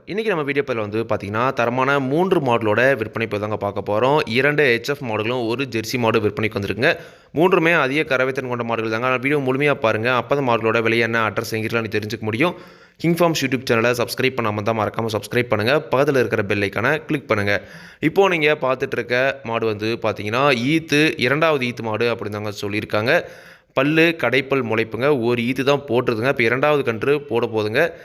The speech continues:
ஒன்பது மாதம் சினையா இருக்குதுங்க. இன்னும் கன்று இன ஒரு வாரத்துக்குள்ள மேக்ஸிமம் கன்று ஈன்றோம் அப்படி தாங்க சொல்லியிருக்காங்க. ஒரு ஐந்துலேருந்து ஒரு வாரத்துக்குள்ளே மாடு கன்று ஈன்றுங்க. ஃபுல்லா மடி எடுத்துருச்சுங்க.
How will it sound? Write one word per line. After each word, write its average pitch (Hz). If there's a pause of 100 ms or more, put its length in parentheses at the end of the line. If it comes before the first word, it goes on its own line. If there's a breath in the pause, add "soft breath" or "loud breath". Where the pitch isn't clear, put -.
(360 loud breath)
ஒன்பது 160
மாதம் 143
சினையா 127
இருக்குதுங்க. 120
இன்னும் 139
கன்று 143
இன 139 (140)
ஒரு 135
வாரத்துக்குள்ள 131 (120)
மேக்ஸிமம் 113
கன்று 117
ஈன்றோம் 117
அப்படி 104
தாங்க 110
சொல்லியிருக்காங்க. 107 (380 loud breath)
ஒரு 123
ஐந்துலேருந்து 143
ஒரு 127
வாரத்துக்குள்ளே 123
மாடு 117
கன்று 113
ஈன்றுங்க. 110
ஃபுல்லா 135
மடி 117
எடுத்துருச்சுங்க. 113